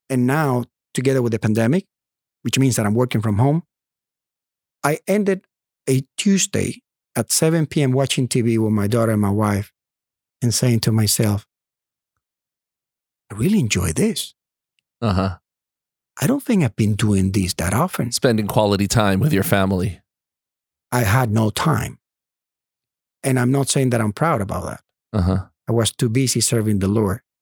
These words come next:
Speaker 1: that I, he didn't have time for the Lord. And the Lord is asking me, "Your first ministry is at home."
Speaker 2: Yes.
Speaker 1: Is to be a husband, is to be a dad. Anything else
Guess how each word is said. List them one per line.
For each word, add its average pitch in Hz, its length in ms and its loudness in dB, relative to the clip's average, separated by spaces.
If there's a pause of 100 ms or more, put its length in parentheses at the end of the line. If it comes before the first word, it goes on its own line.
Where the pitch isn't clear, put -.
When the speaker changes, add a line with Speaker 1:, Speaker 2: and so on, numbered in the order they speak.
(160)
Speaker 1:
that 113 100 0
I, 101 100 0
he 113 180 -2
didn't 120 280 0
have 107 220 -2
time 110 240 -4
for - 100 -10
the 95 120 -6
Lord. 107 260 -4 (760)
And 135 160 2
the 113 80 0
Lord 117 420 0 (280)
is 123 140 -2
asking 117 360 0
me, 110 280 0 (160)
"Your 95 100 -4
first - 260 -2
ministry 131 460 0
is - 160 -2
at 117 100 -4
home." 202 300 -2 (240)
Speaker 2:
Yes. - 480 2 (580)
Speaker 1:
Is 156 260 0
to - 140 -4
be 117 240 2
a 104 60 0
husband, - 580 -4 (360)
is - 120 -18
to 156 80 -2
be 131 160 2
a 107 80 -2
dad. 123 420 -2 (1300)
Anything 214 420 0
else 131 340 -2